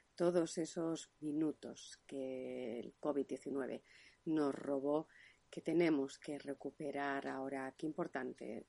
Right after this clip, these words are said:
tejer esos recuerdos para que siempre nos acompañen y para que cuando nosotros seamos abuelos hagamos lo mismo, hagamos ese traspaso de recuerdos para nuestros nietos.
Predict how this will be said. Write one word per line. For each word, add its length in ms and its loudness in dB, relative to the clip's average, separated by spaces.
tejer 460 -2
esos 540 -4
recuerdos 920 0
para 220 -10
que 140 -4
siempre 540 2
nos 380 6
acompañen 600 0
y 80 4
para 200 0
que 120 -2
cuando 260 2
nosotros 560 -2
seamos 840 -2
abuelos 600 -4
hagamos 380 0
lo 100 2
mismo, 420 0
hagamos 300 2
ese 200 2
traspaso 720 2
de 220 2
recuerdos 1160 0
para 420 -2
nuestros 680 -2
nietos. 480 2